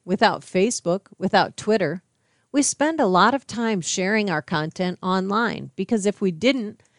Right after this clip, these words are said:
no one would ever know that it's out there. Every time a Facebook algorithm changes, we move up and down with how much of an audience we can find, and it's based on something that's not transparent and that we don't know about in advance," she said.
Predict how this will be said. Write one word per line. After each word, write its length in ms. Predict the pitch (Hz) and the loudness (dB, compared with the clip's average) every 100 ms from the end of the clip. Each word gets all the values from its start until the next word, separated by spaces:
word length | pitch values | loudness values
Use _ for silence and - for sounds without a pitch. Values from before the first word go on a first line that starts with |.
| _ | _
no 180 | - 196 | 2 2
one 260 | 254 180 175 | 4 0 0
would 160 | 175 | 2
ever 240 | 175 175 196 | 2 2 0
know 280 | 190 180 208 | 2 2 2
that 160 | 208 | 2
it's 160 | 220 240 | 0 0
out 260 | 254 277 - | 0 0 -2
there. 300 | 139 135 143 _ _ _ _ _ _ _ _ | -2 -2 -10 _ _ _ _ _ _ _ _
Every 260 | 240 262 311 | 0 0 -2
time 300 | 247 220 208 | 0 2 2
a 80 | |
Facebook 600 | 160 - 170 202 - 208 - | -2 0 0 0 -2 -4 2
algorithm 640 | 156 156 196 202 214 220 | 2 2 0 -2 -2 -4
changes, 600 | 208 220 208 208 220 - - _ _ - | -4 -2 -2 -2 -4 -6 -16 _ _ -2
we 140 | 254 | 2
move 260 | 202 170 147 | 2 0 2
up 200 | 202 247 | 2 4
and 200 | 254 247 | 2 2
down 320 | 208 170 147 | 4 4 2
with 160 | 147 143 | -2 -4
how 180 | 170 165 | 0 0
much 280 | 156 151 175 | -2 -6 -6
of 120 | 156 | -6
an 240 | 156 147 - | -6 -6 0
audience 480 | 175 156 156 151 - | 2 4 0 -4 -6
we 100 | 151 | -6
can 200 | 165 151 | -6 -6
find, 420 | 139 147 156 175 _ _ _ _ | -4 -4 -4 -8 _ _ _ _
and 120 | 208 | 2
it's 180 | 214 - | 4 4
based 340 | 233 254 - | 4 4 4
on 160 | 208 190 | 0 -2
something 500 | - 233 247 190 190 | 0 -2 0 -2 0
that's 260 | 190 - | -2 -2
not 240 | - 185 - | -2 -2 -2
transparent 880 | - 175 170 - 240 269 190 175 - _ | -6 -6 -6 -6 -4 -2 0 -2 -6 _
and 320 | 220 269 196 | 0 2 2
that 160 | 196 185 | 2 2
we 140 | 208 | 2
don't 280 | 214 226 208 | 2 2 2
know 200 | 208 262 | 0 2
about 380 | 247 160 151 - | 4 4 2 2
in 180 | 196 190 | -2 0
advance," 640 | 190 180 233 196 - - - | -2 -2 -2 -4 -6 -10 -8
she 220 | - 170 | -8 -6
said. 340 | - 113 - | -6 -8 -10